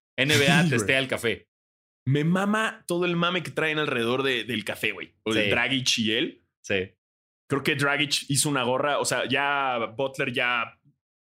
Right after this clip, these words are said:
Speaker 2: eh, registró el Big Face Coffee y Dragic se pone gorras que dice "Just pay twenty", porque lo vende a pinches
Speaker 1: <laughs>
Speaker 2: veinte dólares, güey, el café.
Speaker 1: Sí.
Speaker 2: Este, y algo trae ese café, ¿eh?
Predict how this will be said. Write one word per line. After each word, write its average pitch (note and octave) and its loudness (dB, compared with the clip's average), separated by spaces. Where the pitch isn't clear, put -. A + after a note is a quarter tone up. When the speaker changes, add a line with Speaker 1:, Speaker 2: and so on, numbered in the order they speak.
Speaker 2:
eh, G#2+ 0
registró A2+ -4
el A#2 -2
Big A#2 -4
Face A#2+ -2
Coffee B2+ -2
y - -4
Dragic A#2 -2
se A#2 -2
pone A#2+ -2
gorras A#2 -2
que A2 -6
dice A2 -4
"Just A#2 -4
pay A#2+ -2
twenty", A2+ -6
porque G#2+ -8
lo B2+ 0
vende C#3+ -4
a B2+ -6
pinches G#2+ -6
Speaker 1:
<laughs> - -6
Speaker 2:
veinte A#2 -2
dólares, F#2 -8
güey, F2+ -14
el F2+ -14
café. F2 -6
Speaker 1:
Sí. A2 0
Speaker 2:
Este, G2 -2
y A2 -2
algo D#3+ -4
trae E3+ -2
ese B2 -6
café, G#2+ -4
¿eh? - -10